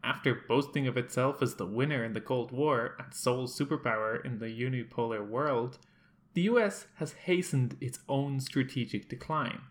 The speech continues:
by undermining itself with the high costs of the crisis-stricken neoliberal economic policy and the neoconservative policy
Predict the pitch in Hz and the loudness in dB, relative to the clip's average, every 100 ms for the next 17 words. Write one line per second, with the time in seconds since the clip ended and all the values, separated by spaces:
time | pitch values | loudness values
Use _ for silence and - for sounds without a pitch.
0 | - _ _ - 135 180 175 185 180 120 | -20 _ _ 0 2 2 2 0 0 0
1 | 80 - - - - _ _ - 120 113 | -2 -4 -6 -6 -16 _ _ -2 0 2
2 | 180 214 - 180 147 131 - - 113 110 | 2 0 -4 -2 -2 -2 -8 -6 -2 -4
3 | - 156 170 190 - 170 160 165 156 143 | 2 2 2 -2 -2 -2 0 -2 -4 -4
4 | 151 143 139 135 131 131 151 156 139 117 | -2 0 2 2 0 -2 -4 -2 -2 -2
5 | 107 - 147 127 - 113 107 - - - | -4 0 2 2 0 -4 -6 -8 -14 -20
6 | - - 127 131 156 202 214 139 - 208 | -10 0 2 4 4 4 2 -4 0 2
7 | 143 117 - 101 101 101 - 107 135 | 4 2 0 -4 -2 -4 -4 -4 -4